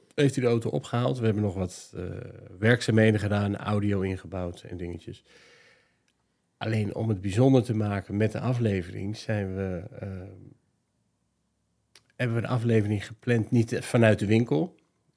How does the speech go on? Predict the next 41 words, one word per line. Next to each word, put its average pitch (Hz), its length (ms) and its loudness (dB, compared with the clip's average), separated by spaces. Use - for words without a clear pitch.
maar 101 160 -2
in 113 100 2
Naarden, 107 360 4
in 139 60 0
het 110 100 -4
Arsenaal, 107 500 0
waar 110 200 0
Jan 104 180 0
de 104 60 0
Bouverie 98 280 -4
natuurlijk 101 320 -6
zijn 92 400 -4
kantoor 104 420 -4
had. 123 260 -4
Ja, 117 140 -20
en 104 80 -20
dat 101 420 -8
klopte 127 340 -4
allemaal, 107 520 0
dat 98 160 -4
viel 110 220 -4
allemaal 101 260 -2
samen. 107 680 0
Eh, - 160 -20
zijn 98 240 -8
vrouw, 101 520 0
eh, 110 60 -10
Monique 107 380 -2
de - 80 -16
Bouverie, 107 280 -2
die, 98 200 -4
die 90 220 -6
liep 104 160 -4
daar 95 180 -2
ook 113 180 -2
rond 107 360 -2
en - 120 -14
die 90 160 -14
herkende 131 380 6
de 120 80 6
auto. 110 520 0